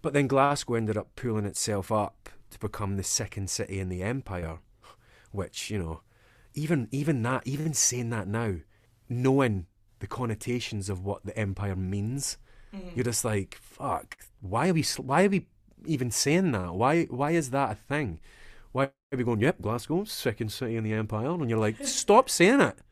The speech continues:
Speaker 1: 'Cause
Speaker 2: Yeah.
Speaker 1: it was built on the back of fucking slavery. Do you know what I
Speaker 2: Yeah.
Speaker 1: mean? Stop it.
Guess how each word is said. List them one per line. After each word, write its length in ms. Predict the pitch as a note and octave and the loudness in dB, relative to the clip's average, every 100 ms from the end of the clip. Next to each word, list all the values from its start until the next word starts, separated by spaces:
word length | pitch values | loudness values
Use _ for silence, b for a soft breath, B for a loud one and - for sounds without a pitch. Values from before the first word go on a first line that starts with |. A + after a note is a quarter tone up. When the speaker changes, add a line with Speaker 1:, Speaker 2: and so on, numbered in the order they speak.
| _ - | _ 4
Speaker 1:
'Cause 80 | G3 | 8
Speaker 2:
Yeah. 60 | G3 | 8
Speaker 1:
it 40 | |
was 100 | A3 | 6
built 280 | E3+ A3 B3 | 8 10 10
on 120 | G#3+ | 8
the 40 | G3 | 6
back 260 | D#3+ D3+ | 6 4
of 60 | B2+ | 4
fucking 320 | - D3+ - | 4 4 4
slavery. 600 | - F#3+ A3+ A#3+ D#3 F2 - - | 0 6 6 8 6 4 -2 2
Do 80 | |
you 60 | F3+ | 4
know 60 | G3 | 6
what 60 | |
I 40 | B3+ | 6
Speaker 2:
Yeah. 60 | |
Speaker 1:
mean? 80 | E3 | 4
Stop 360 | - G3+ C4 | 4 6 8
it. 140 | D3 | 6